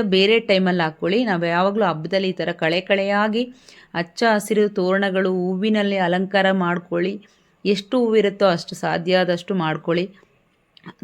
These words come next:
ತೋರಣಗಳನ್ನ ಕಟ್ಕೊಳ್ಳಿ. ತುಂಬ ಒಳ್ಳೇದು ಮನೆಗಳಿಗೆ. ಹಬ್ಬ ಆಗ್ಲಿ, ಹುಣ್ಣಿಮೆ ಆಗ್ಲಿ, ವಾರ ದಿನಗಳಲ್ಲಿ ನೀವು ಮಾಡ್ಕೊಳ್ಳಿ ಆ ಥರ. ಬೇರೆ ಟೈಮಲ್ಲಿ ನೀವು ಪ್ಲಾಸ್ಟಿಕ್ ಹಾರಗಳು ಬಳಸ್ಕೋಬೋದು, ಅದೇನು ತೊಂದ್ರೆ ಇಲ್ಲ.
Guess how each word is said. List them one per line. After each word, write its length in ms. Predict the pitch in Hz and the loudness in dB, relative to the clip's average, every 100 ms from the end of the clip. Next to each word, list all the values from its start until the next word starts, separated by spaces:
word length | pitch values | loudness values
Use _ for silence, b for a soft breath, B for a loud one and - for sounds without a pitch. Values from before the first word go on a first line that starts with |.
| - | -2
ತೋರಣಗಳನ್ನ 560 | 196 220 214 202 202 190 | 2 4 4 2 2 0
ಕಟ್ಕೊಳ್ಳಿ. 440 | 190 160 - 180 185 | -2 -4 -2 -2 -2
ತುಂಬ 360 | 180 185 202 233 | -2 -2 2 2
ಒಳ್ಳೇದು 420 | 208 190 185 175 | 2 2 2 0
ಮನೆಗಳಿಗೆ. 600 | 165 170 165 170 165 226 254 B B B | -2 -4 -4 -4 -2 -4 -6 B B B
ಹಬ್ಬ 280 | 160 160 175 | -6 -2 2
ಆಗ್ಲಿ, 280 | 175 175 165 | 2 2 0
ಹುಣ್ಣಿಮೆ 320 | 165 170 175 | -2 0 0
ಆಗ್ಲಿ, 280 | 170 165 160 | 0 0 -2
ವಾರ 280 | 156 165 165 160 | 0 0 -2 -2
ದಿನಗಳಲ್ಲಿ 640 | 170 165 160 160 160 160 | -2 -2 -2 -2 -2 -2
ನೀವು 320 | 160 160 160 | -4 -4 -4
ಮಾಡ್ಕೊಳ್ಳಿ 500 | 165 156 156 165 165 | -2 -4 -4 -4 -2
ಆ 80 | 151 | -2
ಥರ. 220 | 147 151 202 247 B B B B B 208 | -6 -2 -2 -4 B B B B B 4
ಬೇರೆ 280 | 240 262 | 6 6
ಟೈಮಲ್ಲಿ 500 | 262 247 233 226 226 | 4 2 2 0 0
ನೀವು 180 | 220 208 | 0 -2
ಪ್ಲಾಸ್ಟಿಕ್ 500 | 196 180 180 190 180 | 2 2 2 -4 -2
ಹಾರಗಳು 480 | 165 160 156 156 160 | -2 0 0 -2 -2
ಬಳಸ್ಕೋಬೋದು, 1040 | 156 151 - - 160 151 156 151 254 262 B B | -2 -4 -4 -6 -4 -2 -4 0 0 -2 B B
ಅದೇನು 360 | 151 156 170 175 | -4 0 0 0
ತೊಂದ್ರೆ 480 | 175 156 160 165 160 | -2 -2 0 0 0
ಇಲ್ಲ. 160 | 165 | 0